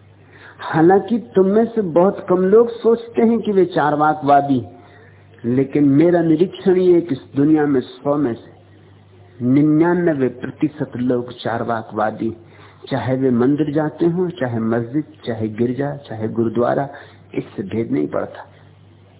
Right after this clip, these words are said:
उनकी अंतर्दशा क्षण भंगुर को पकड़ने की। जो शाश्वत को पकड़ने चलता है, उसे तो वो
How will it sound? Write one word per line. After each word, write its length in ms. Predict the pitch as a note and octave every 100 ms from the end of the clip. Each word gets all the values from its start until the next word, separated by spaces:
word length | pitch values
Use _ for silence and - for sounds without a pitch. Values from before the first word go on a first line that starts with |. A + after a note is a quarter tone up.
| _ _ -
उनकी 280 | C#3 C3+ B2
अंतर्दशा 840 | - D#3+ E3+ C#3 G#2+ G#2+ - G#2+ G#2 - - - - _ _ _ _ - - _
क्षण 240 | - D#3+ C#3+
भंगुर 320 | C#3+ D#3+ E3+
को 120 | D3+
पकड़ने 520 | - A#2+ A#2+ B2 B2+
की। 380 | B2+ - - - _ - _ _ _ - - _ - - - - - - - - - - - -
जो 140 | C3+ D3
शाश्वत 640 | - C3+ C3 - E3+ E3
को 80 | D3
पकड़ने 480 | - B2 C3+ D3 D#3
चलता 380 | D#3 D#3+ D#3 F3
है, 100 | D#3
उसे 340 | - B2 C#3+
तो 160 | C#3 C3
वो 340 | B2 - -